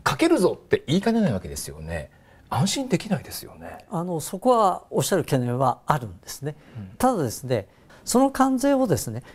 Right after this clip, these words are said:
Speaker 2: ゼロにするという約束がティーピーピーの交渉当時はあったじゃないかと。まあ、それを守ってくれと。日本としてはむしろそこは、むしろ関税を下げてもらいたいという意味で、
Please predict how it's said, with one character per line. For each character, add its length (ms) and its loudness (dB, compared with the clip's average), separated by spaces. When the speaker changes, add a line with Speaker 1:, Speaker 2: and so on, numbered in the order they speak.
Speaker 2:
ゼ 220 6
ロ 120 6
に 140 4
す 160 -2
る 100 0
と 140 2
い 40 4
う 20 2
約 200 0
束 220 -6
が 120 -2
テ 140 0
ィ 20 4
ー 60 -2
ピ 120 4
ー 60 0
ピ 140 0
ー 40 2
の 120 4
交 180 2
渉 180 0
当 180 -2
時 100 0
は 120 2
あ 80 4
っ 100 -2
た 100 6
じ 80 2
ゃ 60 4
な 100 2
い 40 -4
か 140 -10
と。 100 -16
ま 60 4
あ、 40 6
そ 140 2
れ 60 8
を 80 8
守 220 4
っ 20 -12
て 120 -2
く 80 -2
れ 100 0
と。 100 -18
日 80 6
本 180 2
と 80 2
し 100 0
て 100 2
は 60 4
む 80 0
し 100 -2
ろ 80 2
そ 140 -6
こ 120 0
は、 140 0
む 100 2
し 180 2
ろ 320 4
関 260 0
税 240 0
を 220 4
下 200 -2
げ 80 4
て 80 2
も 60 4
ら 80 2
い 40 -4
た 140 -8
い 60 -12
と 100 -20
い 140 4
う 40 6
意 40 4
味 120 2
で、 200 4